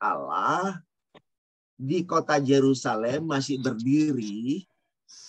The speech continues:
maka mereka tidak ngeh. Mereka tidak sadar dan tidak mengerti bahwa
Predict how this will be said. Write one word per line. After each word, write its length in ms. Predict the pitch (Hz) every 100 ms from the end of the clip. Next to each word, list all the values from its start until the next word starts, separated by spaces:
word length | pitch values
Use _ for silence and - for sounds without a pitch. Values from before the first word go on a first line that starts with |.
| - - - 113
maka 680 | 123 123 160 170 185 196
mereka 400 | 151 135 143 175
tidak 400 | 165 175 165 151
ngeh. 400 | 175 208 220 170 120 _ _ _ _ _ _ _ _ _ _ _ _ _ _ -
Mereka 480 | 120 131 147 175 180
tidak 240 | 175 156 -
sadar 720 | - 139 107 95 123 147 160 156
dan 240 | 139 127 131
tidak 240 | 143 139 151
mengerti 1160 | 156 147 127 101 _ - 156 175 160 123 -
bahwa 1120 | 107 123 143 139 123 117 117 110 95 98 127